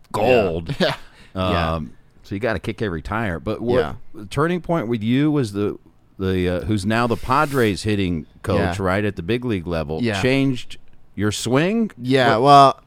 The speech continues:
Speaker 2: so the st-, the story is Jay Wash-, Johnny Washington, who's
Speaker 1: Yeah.
Speaker 2: now the hitting coach for the Padres. Um, in two thousand sixteen, uh, I started the year in hi-, in high A in the Cal League,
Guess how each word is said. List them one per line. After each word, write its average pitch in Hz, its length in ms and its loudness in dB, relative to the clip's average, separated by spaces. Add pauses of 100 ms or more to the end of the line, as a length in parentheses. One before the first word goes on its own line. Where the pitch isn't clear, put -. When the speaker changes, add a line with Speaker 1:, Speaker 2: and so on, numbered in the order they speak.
(260)
Speaker 2:
so 139 400 2 (100)
the 135 140 -8
st-, 160 240 -8
the 131 80 -4
story 147 360 0
is 120 440 -2 (400)
Jay 120 200 0
Wash-, 107 340 0
Johnny 117 240 -2
Washington, 98 540 -4
who's 98 200 -4
Speaker 1:
Yeah. 117 100 4
Speaker 2:
now 101 140 0
the 98 80 -6
hitting 101 240 -4
coach 95 300 -6
for 95 120 -10
the 90 60 -8
Padres. 87 580 -8 (480)
Um, 95 500 -4 (200)
in 107 120 -6
two 156 140 -4
thousand 139 320 4
sixteen, 117 800 -4 (300)
uh, 90 340 -6
I 90 40 -8
started 117 360 -2
the 107 100 -2
year 104 280 -2
in 95 260 -8
hi-, - 200 -8
in 101 140 -4
high 104 220 -2
A 92 260 -4
in 90 80 -6
the 90 80 -6
Cal 92 280 -4
League, 90 300 -6